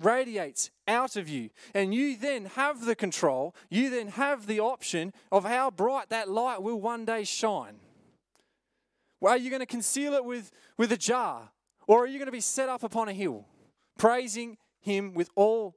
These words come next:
of your might, all of your glory, speaking the goodness of his name? Now, this morning I was, I was going to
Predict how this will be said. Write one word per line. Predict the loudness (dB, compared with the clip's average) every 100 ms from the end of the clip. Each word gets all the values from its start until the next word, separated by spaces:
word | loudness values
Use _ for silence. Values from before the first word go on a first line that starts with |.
| -10
of | -4
your | -4 -2
might, | -2 -2
all | 0 0 0
of | -2
your | -4 -4
glory, | -6 0 0 0 -4 -10 _ _ _ _ _ _ _ _ _ _ _ _ _ _ -10
speaking | -4 -4 -4 -10 -14
the | -8
goodness | -4 -2 -2 -2 -4 -6 _ -8
of | -8 -6
his | -12 -10
name? | -10 -10 -14 _ _ _ _ _ _ _ _ _ _ _ _ _ _ _ _ -4
Now, | 0 0
this | 0 -2
morning | -2 -2 -2
I | -2
was, | 0 -2 -2 -6 -8 -10 -12 _ _ _ _ -8
I | -6
was | 0 0 -2 -6 -10 -14 _ _ _ _ _ -6
going | -2 0 -2 -6
to | -4 -2 -2 -4 -8